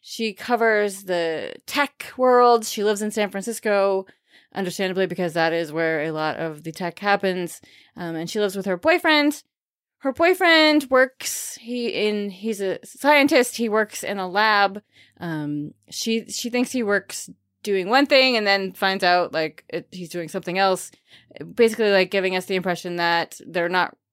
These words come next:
really listening to each other. Um, and now he wants to join a graduate program, which might require him to move somewhere else in the country, and she's trying to decide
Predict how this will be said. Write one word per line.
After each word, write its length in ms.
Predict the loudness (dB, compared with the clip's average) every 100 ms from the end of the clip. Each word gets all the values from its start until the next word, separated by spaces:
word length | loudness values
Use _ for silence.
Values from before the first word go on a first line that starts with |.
| _
really 240 | -4 -2 0
listening 440 | -2 0 0 0
to 120 | -2 -4
each 160 | -2
other. 300 | 0 2 0 -6 _ -20 -18 -8
Um, 500 | -6 -4 -4 -8 -10 _ -14 0
and 640 | 2 4 4 4 0 -6 -12 _ _ -2
now 380 | 2 6 6 6
he 260 | 2 0
wants 480 | 2 4 2 0 -8
to 580 | -6 -4 -4 -4 -6 -8
join 340 | -2 0 0 -2
a 60 |
graduate 420 | 2 4 4 0
program, 560 | 0 -2 0 0 -2 -2
which 240 | -4 -6
might 280 | -4 -2 -2
require 500 | -6 -4 0 2 2
him 400 | 0 -4 -6 -10 -14 _ _ -16
to 280 | -8 -6 2
move 460 | 4 6 4 2
somewhere 380 | -4 -2 2 4
else 220 | 4 2
in 100 | -2
the 60 | -2
country, 560 | 2 2 0 -2 -4 -6
and 200 | -6 -6
she's 220 | -4 -6
trying 220 | -4 -6
to 80 | -6
decide 500 | -8 -2 0 2 -2